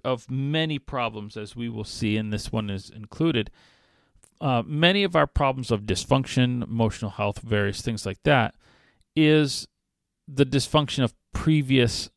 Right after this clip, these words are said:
generations that have, has given us kinda some of the, the consequences of this.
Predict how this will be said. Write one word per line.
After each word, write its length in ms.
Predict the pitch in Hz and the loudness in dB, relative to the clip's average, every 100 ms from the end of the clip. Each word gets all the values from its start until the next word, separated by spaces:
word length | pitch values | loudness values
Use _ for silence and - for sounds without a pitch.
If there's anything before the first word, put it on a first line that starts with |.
| - | -12
generations 920 | 117 120 117 110 113 117 - 90 98 | -2 2 4 4 4 4 0 -6 -2
that 160 | 117 104 | 0 0
have, 200 | 101 - - | -2 -10 -8
has 340 | 117 107 110 _ 117 | -6 -6 -10 _ 2
given 340 | 120 156 131 | 6 8 6
us 300 | 107 104 - | 4 0 -4
kinda 380 | - - 113 110 | -8 -8 -6 -6
some 240 | - 120 | -6 -6
of 80 | 113 | -6
the, 120 | 110 101 120 | -10 -12 -14
the 80 | 120 | -12
consequences 640 | - 156 - 120 - 110 | -6 -6 -6 -8 -8 -6
of 120 | 104 | -4
this. 200 | 90 - | -4 -8